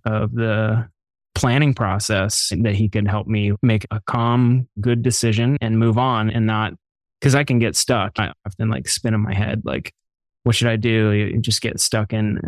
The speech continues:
indecision or, like, overthink things. And so having somebody that was able to help me kinda dig out of myself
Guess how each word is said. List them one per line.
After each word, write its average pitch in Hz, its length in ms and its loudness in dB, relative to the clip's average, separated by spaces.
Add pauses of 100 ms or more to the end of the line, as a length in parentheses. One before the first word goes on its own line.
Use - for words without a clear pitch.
(100)
indecision 110 800 2
or, 104 100 0
like, 98 260 -4 (140)
overthink 117 580 0
things. 127 640 0
And 107 380 2
so 104 540 0 (500)
having 110 300 0
somebody 110 320 0
that 107 140 0
was 110 280 -2 (220)
able 113 180 4
to 107 80 4
help 107 220 -2
me 110 420 0
kinda 107 180 -2
dig 107 280 0
out 107 200 0
of 104 80 -2
myself 107 640 0